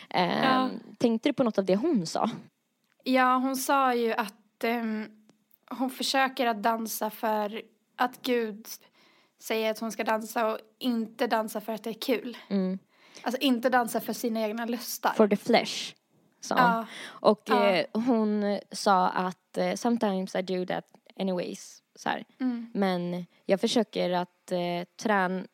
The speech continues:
Speaker 1: träna bort det. Alltså så här, all
Speaker 2: Det var ju
Speaker 1: spontanitet,
Speaker 2: hemskt.
Speaker 1: liksom, ska
Speaker 2: Ja.
Speaker 1: tränas bort. Och, eh, det var ju också i sovrummen på det här lägret, då hade de så här, eh, våningssängar, så det var en massa barn i samma rum som liksom skrämde upp varandra, så här man gör på nätterna, typ när man var på läger.
Speaker 2: Berätta
Speaker 1: Men
Speaker 2: spökhistorier,
Speaker 1: precis.
Speaker 2: typ.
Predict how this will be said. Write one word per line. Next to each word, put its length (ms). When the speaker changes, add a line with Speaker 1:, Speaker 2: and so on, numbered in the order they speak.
Speaker 1:
träna 360
bort 320
det. 160
Alltså 220
så 80
här, 80
all 160
Speaker 2:
Det 100
var 100
ju 120
Speaker 1:
spontanitet, 460
Speaker 2:
hemskt. 340
Speaker 1:
liksom, 300
ska 200
Speaker 2:
Ja. 80
Speaker 1:
tränas 300
bort. 260
Och, 320
eh, 300
det 80
var 80
ju 60
också 400
i 500
sovrummen 1120
på 140
det 80
här 100
lägret, 480
då 60
hade 180
de 120
så 100
här, 220
eh, 40
våningssängar, 640
så 80
det 60
var 80
en 60
massa 180
barn 300
i 60
samma 260
rum 280
som 140
liksom 200
skrämde 400
upp 160
varandra, 260
så 80
här 100
man 200
gör 120
på 340
nätterna, 480
typ 160
när 100
man 140
var 100
på 120
läger. 200
Speaker 2:
Berätta 120
Speaker 1:
Men 100
Speaker 2:
spökhistorier, 840
Speaker 1:
precis. 120
Speaker 2:
typ. 180